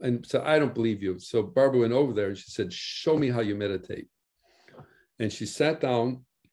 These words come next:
Three minutes later, she was getting up to put some on the stove.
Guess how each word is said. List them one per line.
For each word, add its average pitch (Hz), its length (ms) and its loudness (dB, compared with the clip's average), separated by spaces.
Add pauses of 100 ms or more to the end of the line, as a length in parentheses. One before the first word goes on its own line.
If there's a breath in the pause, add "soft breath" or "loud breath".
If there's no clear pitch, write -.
(200)
Three 156 180 2
minutes 147 300 2
later, 123 300 2
she - 180 -8
was 101 140 -8
getting 117 200 0
up 110 120 -4
to 107 80 -8
put - 180 -6
some 104 200 -4
on - 20 -4
the 98 100 -6
stove. 98 440 -4